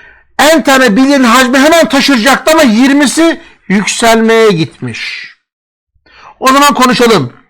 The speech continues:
Yüz altmış eşittir. N tane. V bilyemiz kaçtı bizim? Dört. D bilyemiz kaçtı? Beş. Eksi N tane.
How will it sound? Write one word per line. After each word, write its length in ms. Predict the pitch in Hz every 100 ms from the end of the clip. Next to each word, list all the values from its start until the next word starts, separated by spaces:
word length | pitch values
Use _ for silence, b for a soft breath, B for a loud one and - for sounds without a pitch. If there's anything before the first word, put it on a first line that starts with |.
| -
Yüz 200 | 185 185
altmış 720 | 240 240 233 262 254 - -
eşittir. 880 | - 208 247 233 - 190 139 - - _ b b b b -
N 260 | 214 262
tane. 540 | 233 220 214 190 147 120 B B B
V 240 | 175 240 233
bilyemiz 380 | 262 277 269 -
kaçtı 380 | 277 262 269
bizim? 480 | 240 226 277 240 - _ _ - 151
Dört. 520 | 165 208 175 131 - - _ _ _ -
D 220 | 175 233 233
bilyemiz 320 | 254 254 220
kaçtı? 680 | 247 240 - 240 254 254 _ _ _ _
Beş. 760 | 160 147 202 180 143 - - - _ _ _ _ _ _ _ _ -
Eksi 680 | 196 196 - 247 220 139 - _ -
N 260 | 220 247
tane. 540 | 240 220 196 175 135